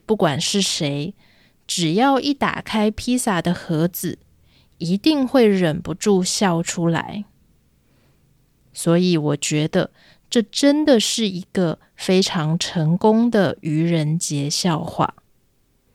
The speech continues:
说到愚人节的披萨，如果你住在日本，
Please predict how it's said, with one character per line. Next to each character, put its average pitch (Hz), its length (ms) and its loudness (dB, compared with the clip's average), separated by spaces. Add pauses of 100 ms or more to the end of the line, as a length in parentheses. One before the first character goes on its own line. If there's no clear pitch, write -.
(1700)
说 302 320 0
到 285 340 2
愚 202 240 0
人 233 380 4
节 180 300 0
的 185 100 -2
披 202 260 -4
萨， - 240 -6 (680)
如 196 280 2
果 214 200 6
你 208 220 4
住 208 240 -2
在 190 240 2
日 233 220 2
本， - 360 -2